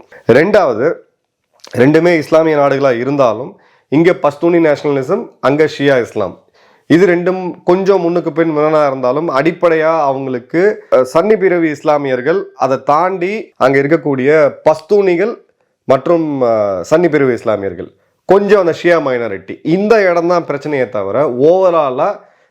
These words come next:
இவங்க பாகிஸ்தான் அளவுக்கு ஒரு எதிர்ப்பு மனநிலையெல்லாம் வந்து இவங்களுக்கு, ஆப்கானியர்களுக்கு, ஈரானியர்கள் மேல கிடையாது. மூணாவது, இரண்டு நாடுகளுமே ஒண்ணு சேர்ந்து ஒருத்தர் ஒருத்தர் கோஆபரேட் பண்ணாதான்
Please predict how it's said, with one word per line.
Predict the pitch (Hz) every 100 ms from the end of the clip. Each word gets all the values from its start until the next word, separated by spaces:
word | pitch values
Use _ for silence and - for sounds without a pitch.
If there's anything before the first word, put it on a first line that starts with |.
| _
இவங்க | 139 139
பாகிஸ்தான் | 139 147 175 190 190 170
அளவுக்கு | 165 147 139 143 165
ஒரு | 143
எதிர்ப்பு | 139 196 -
மனநிலையெல்லாம் | 165 143 135 131 120 113 135
வந்து | 117 123 151
இவங்களுக்கு, | 123 123 113 117
ஆப்கானியர்களுக்கு, | 123 131 120 107 110 160 131
ஈரானியர்கள் | 131 135 131 110 104
மேல | 98 135
கிடையாது. | 139 101 90 78 - _ 113
மூணாவது, | 131 233 233 180 107 110 175 -
இரண்டு | 110 131 185 196 190
நாடுகளுமே | 175 151 139 127 113 98 113 165 - _ _ _ _ _ _
ஒண்ணு | - 117 175 214
சேர்ந்து | 202 165 165 165
ஒருத்தர் | 139 156
ஒருத்தர் | 147 170 165
கோஆபரேட் | 160 180 165 151 120
பண்ணாதான் | 117 120 113 92 107 160